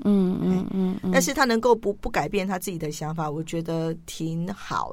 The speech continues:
Speaker 2: 的。刚刚你讲到昆汀布雷克，我就觉得，我来补充一下，那个昆汀布雷克在画吹梦巨人的时候，
Speaker 1: 嗯。
Speaker 2: 他其实不知道，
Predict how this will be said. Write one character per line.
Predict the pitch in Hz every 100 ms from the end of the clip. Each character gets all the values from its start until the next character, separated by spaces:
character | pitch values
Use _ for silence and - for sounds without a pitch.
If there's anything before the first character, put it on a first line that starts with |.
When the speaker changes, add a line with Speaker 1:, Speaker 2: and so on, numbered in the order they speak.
| -
Speaker 2:
的。 | - 98 -
刚 | 220
刚 | 220
你 |
讲 | 202 190
到 | 180
昆 | 170 185
汀 | 185
布 | 175 180
雷 | 147 135
克， | 190 156
我 |
就 | 165 196
觉 | 170
得， | 160 -
我 | 160
来 | 165
补 | 165 160
充 | 185 175
一 | 165
下， | 170 165
那 | 170
个 | 156 - - - -
昆 | - 269
汀 | 277 269
布 | 262
雷 | 202
克 | 196 214
在 | 226
画 | 208 220
吹 | 208 214
梦 | 208 196
巨 | 180 196
人 | 151 120
的 | 135
时 | 143 - 92
候， | - - -
Speaker 1:
嗯。 | 196 180 185 180
Speaker 2:
他 | 254
其 | 247 -
实 | -
不 | - 214
知 | - 185
道， | 202